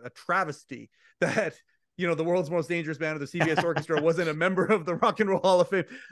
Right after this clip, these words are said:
Speaker 1: And it was just, it was, um, you know, both shows. And, and I remember, uh, the first time I saw him in oh four, you have to watch so carefully because it's like, "Okay, yeah, uh, oh, I messed up on my words. Okay, yeah,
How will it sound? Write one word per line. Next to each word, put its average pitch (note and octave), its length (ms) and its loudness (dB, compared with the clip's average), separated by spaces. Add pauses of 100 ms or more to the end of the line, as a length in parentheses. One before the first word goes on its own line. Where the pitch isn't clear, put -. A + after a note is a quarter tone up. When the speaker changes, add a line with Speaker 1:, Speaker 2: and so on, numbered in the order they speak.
(120)
Speaker 1:
And E3+ 200 -2
it E3+ 120 2
was E3+ 160 -2
just, - 360 -2
it E3+ 140 -4
was, D#3 220 -8
um, C3 420 -2 (160)
you E3 140 -8
know, C#3 80 -2
both F#3+ 300 0
shows. C#3 360 -2
And, E3 160 -6
and E3+ 220 -6 (420)
I D#3+ 60 2
remember, F#3+ 440 0
uh, D3 220 -2
the C3+ 80 -6
first A#3 340 -2
time D#3 240 -4
I C3 120 -6
saw C3+ 260 -2
him C3 120 -8
in B2+ 80 -8
oh C3+ 120 -4
four, C#3+ 580 -2 (1040)
you G3 220 -6
have C4+ 340 -4
to C4+ 80 -6
watch G3+ 480 -4 (120)
so - 500 -4
carefully A#3+ 680 -4 (440)
because G#3+ 220 0
it's F#3+ 100 -12
like, G3+ 180 -2
"Okay, A3 220 -2
yeah, G#3+ 220 0
uh, D4 220 0
oh, A3 120 -4
I G3+ 80 2
messed F#3+ 160 -4
up F3+ 80 -4
on F3+ 100 -6
my F3 60 -4
words. D3+ 300 -4
Okay, C#3+ 220 -4 (240)
yeah, F#3 120 2